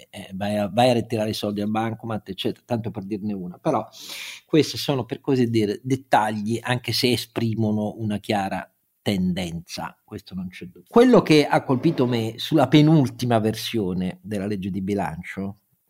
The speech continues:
la penultima, perché ho detto ne sono girate due in questi giorni, la terza è quella che dovrebbe arrivare lunedì in Parlamento e vedremo, ma io credo che sarà ulteriormente modificata. Però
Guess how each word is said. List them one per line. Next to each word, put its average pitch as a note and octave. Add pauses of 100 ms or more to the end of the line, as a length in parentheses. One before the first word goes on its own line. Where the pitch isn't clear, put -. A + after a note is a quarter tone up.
(180)
la G#2+
penultima, F#2+
perché F#2
ho G#2+
detto G#2
ne F#2+
sono G#2+
girate A#2+
due G2+
in F#2
questi G#2
giorni, F2+
la B2
terza C#3
è G#2
quella A2+
che A#2+
dovrebbe A2
arrivare G2+
lunedì F#2+
in F#2
Parlamento F2+
e B2+
vedremo, A2
ma G#2
io A2
credo G#2
che G2
sarà G#2
ulteriormente B2+
modificata. G#2+ (360)
Però D#3+